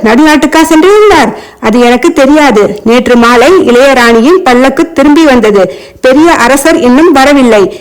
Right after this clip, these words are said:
இன்று இரவு திரும்பக்கூடும் என்று செய்தி வந்திருக்கிறது," என்றான் காவலன். "இது நல்ல செய்திதான். பெரிய பழுவேட்டரையர் திரும்பி வருவதற்குள்ளே எப்படியும் சக்கரவர்த்தியை பார்த்து ஓலையை கொடுத்தாக வேண்டும்.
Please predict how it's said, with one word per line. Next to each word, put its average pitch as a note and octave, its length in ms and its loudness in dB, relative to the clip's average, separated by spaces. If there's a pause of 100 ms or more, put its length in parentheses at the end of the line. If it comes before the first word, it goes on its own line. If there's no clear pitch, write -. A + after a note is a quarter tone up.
(100)
இன்று C4 340 0
இரவு C#4+ 320 0 (100)
திரும்பக்கூடும் C#4 680 2
என்று A#3 240 0 (100)
செய்தி D4 340 0
வந்திருக்கிறது," A3+ 680 0 (100)
என்றான் A#3+ 420 0
காவலன். A#3 460 0 (500)
"இது C4 220 0
நல்ல C#4 320 2
செய்திதான். A#3+ 580 0 (280)
பெரிய C#4 280 2
பழுவேட்டரையர் C4 840 0 (340)
திரும்பி D#4 320 2
வருவதற்குள்ளே B3+ 680 0 (140)
எப்படியும் D#4+ 560 0
சக்கரவர்த்தியை C4 680 0
பார்த்து D#4 340 0 (400)
ஓலையை B3+ 480 0
கொடுத்தாக B3 500 -2
வேண்டும். C4 380 0